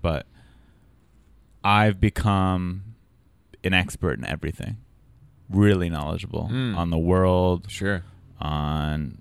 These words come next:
Speaker 1: psychology, on philosophy,
Speaker 2: Yeah, I've been hearing, yeah.
Speaker 1: on health and
Speaker 2: Mm-hmm.
Speaker 1: wellness,
Speaker 2: Mm-hmm.
Speaker 1: physical fitness, you name it, really. Hon-, honestly, everything. I don't wanna toot my own horn,
Speaker 2: Yeah.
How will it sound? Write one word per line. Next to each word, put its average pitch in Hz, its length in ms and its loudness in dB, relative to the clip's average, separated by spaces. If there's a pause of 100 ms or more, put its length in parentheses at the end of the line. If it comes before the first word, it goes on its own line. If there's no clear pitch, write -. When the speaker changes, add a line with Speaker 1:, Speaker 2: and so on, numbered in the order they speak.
Speaker 1:
psychology, 95 840 2
on 82 160 0
philosophy, 92 960 -2
Speaker 2:
Yeah, 104 180 -4
I've 92 100 -4
been 90 120 -6
hearing, 90 340 -6
yeah. 80 200 -8 (120)
Speaker 1:
on 76 840 -4 (540)
health - 460 0 (340)
and 107 100 0
Speaker 2:
Mm-hmm. 127 140 4
Speaker 1:
wellness, 98 580 0
Speaker 2:
Mm-hmm. 104 200 -4 (1500)
Speaker 1:
physical 92 400 -2
fitness, 110 600 -2 (420)
you 120 140 6
name 107 240 6
it, - 160 -10
really. 92 360 2
Hon-, 104 140 0 (160)
honestly, 85 440 -2
everything. 82 440 -4
I 92 100 0
don't 92 160 2
wanna 85 240 -2
toot - 220 -6
my 76 160 -6
own 78 120 -6
horn, 80 320 -4 (260)
Speaker 2:
Yeah. 92 200 -8